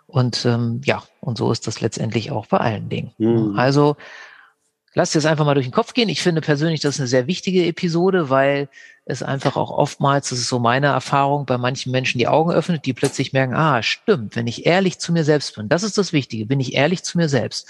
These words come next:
Speaker 2: Mhm.
Speaker 1: Und wenn ich dann ehrlich bin, dann verstehe ich jetzt auch, warum ich noch nicht weitergekommen bin.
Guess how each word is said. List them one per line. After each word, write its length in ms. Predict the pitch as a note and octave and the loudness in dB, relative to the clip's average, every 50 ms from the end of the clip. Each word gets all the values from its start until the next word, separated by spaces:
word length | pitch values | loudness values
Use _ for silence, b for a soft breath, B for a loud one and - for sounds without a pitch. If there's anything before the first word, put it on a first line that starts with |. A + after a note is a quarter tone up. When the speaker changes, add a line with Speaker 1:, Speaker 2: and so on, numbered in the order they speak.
| - - | -12 -10
Speaker 2:
Mhm. 360 | G2+ F2 E2+ E2+ E2 E2+ G2+ G#2 | -10 -10 -10 -10 -12 -14 -8 -2
Speaker 1:
Und 280 | - C3+ C3+ C3+ B2+ | 2 2 2 2 0
wenn 180 | - B2+ C3 C3 | 0 2 2 2
ich 80 | C3 - | 2 2
dann 160 | - B2+ B2 | 0 0 2
ehrlich 300 | - C#3+ D#3+ F3 E3 - | 2 2 2 2 0 0
bin, 480 | - F3+ F3 F#3 G3 F#3+ E3+ F#3+ - - _ _ _ - | 0 2 2 2 2 0 -2 -4 -10 -14 _ _ _ 0
dann 160 | C#3+ D3+ E3 | 0 0 2
verstehe 380 | - - D3 - - D3 D#3 E3 | 2 0 0 2 4 4 4 4
ich 80 | D#3 - | 4 2
jetzt 220 | E3 D3+ - - | 0 0 0 0
auch, 200 | - D3 C#3+ C3+ | 0 2 2 2
warum 300 | D3 C#3+ B2+ C#3+ D#3 D#3 | 2 2 2 2 0 0
ich 200 | - D3+ C3+ - | 0 -4 -4 -2
noch 200 | D3+ C#3+ C#3 B2+ | 0 0 0 0
nicht 280 | C#3 C#3+ C#3 C3 - - | 0 0 -2 -2 0 2
weitergekommen 680 | B2 B2 B2+ - B2+ B2 B2+ A#2+ - - G#2 G2 G2+ | 2 2 2 2 0 0 -2 -2 -4 -6 -8 -8 -8
bin. 120 | G2+ - | -10 -10